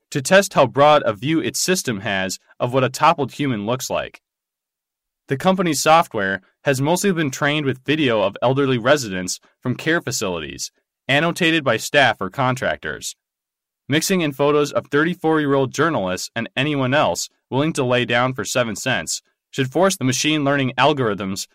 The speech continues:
to widen their understanding. "We're trying to see how well we can generalize to arbitrary incidents or rooms or clothing," says Nesher.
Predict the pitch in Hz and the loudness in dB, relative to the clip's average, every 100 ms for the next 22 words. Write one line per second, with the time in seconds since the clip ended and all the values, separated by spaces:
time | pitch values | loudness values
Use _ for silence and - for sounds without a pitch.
0 | _ 143 113 147 160 120 113 117 104 - | _ -4 4 4 4 2 0 0 -4 -6
1 | 120 120 98 - - _ _ _ _ _ | -4 -4 -4 -8 -16 _ _ _ _ _
2 | _ _ _ - 135 170 175 185 131 - | _ _ _ -2 0 2 2 2 -2 -2
3 | 151 110 92 - 143 123 147 123 117 117 | 0 0 -2 2 2 6 6 6 0 -4
4 | 117 104 143 143 101 98 95 - - 113 | -4 0 0 2 2 0 -2 -4 0 2
5 | 131 131 127 117 143 160 95 92 90 - | 2 0 -2 -2 -4 -4 -4 -6 -6 -10
6 | _ 107 104 143 127 87 78 - 104 - | _ -6 -2 -2 -2 -4 -8 -8 -8 -2
7 | 131 147 82 - _ _ _ - 104 95 | 0 0 -2 -10 _ _ _ -10 -8 -4
8 | 98 - 101 104 | -4 -4 -6 -6